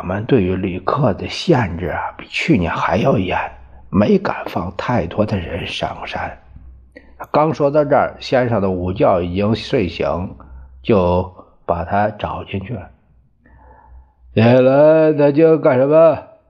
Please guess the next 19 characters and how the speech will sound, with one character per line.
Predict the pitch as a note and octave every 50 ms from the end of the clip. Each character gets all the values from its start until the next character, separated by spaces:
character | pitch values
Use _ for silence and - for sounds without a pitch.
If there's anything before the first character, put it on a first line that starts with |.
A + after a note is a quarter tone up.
| _ _ _ _ _ _ _ _ _ _ _ _ _ _ _ _ _ _ _ _ _ _ _ _ _ _ _ _ _ _ _ _ _ - - - - - - - - -
？”“哎， | - - - - - - - - -
我 | - A#2 G2+ F#2+
是 | - - - C#3
来 | G2+ G2+ G2+ G#2+ A2+
向 | A2 - - G#2+ G2
主 | - A#2+ G2+
席 | F#2 - B2 A#2+
请 | A#2 - - - F2 F2+ - -
示 | - - D#3 B2+ A2
您 | A2+ G#2 A2 B2
和 | - - B2
夫 | A#2 - - F3
人 | C#3 G#2 G2+ G#2
上 | - - B2 G2+ E2+
山 | - - G#2 G#2+ B2 C3+
的 | A2 -
日 | - - G2 - -
期 | - - - A#2 A#2+
的。 | A#2 G#2